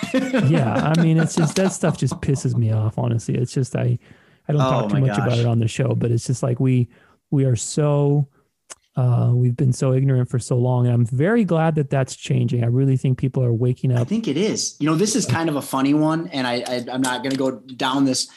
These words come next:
Speaker 1: but, but, but, like, Bill Gates, like, literally believes in population control.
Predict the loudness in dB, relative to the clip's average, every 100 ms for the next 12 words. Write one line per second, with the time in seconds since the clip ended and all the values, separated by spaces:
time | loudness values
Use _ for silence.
0 | -20 -20 _ -12 -6 -4 -2 -2 -2 -8
1 | _ -10 -2 0 2 0 -2 -4 -4 -2
2 | -2 -6 -2 0 2 2 4 4 2 2
3 | -2 _ -2 2 4 4 4 0 -2 -2
4 | -2 -4 -6 -6 -6 -8 -8 -10 -10 -10
5 | -14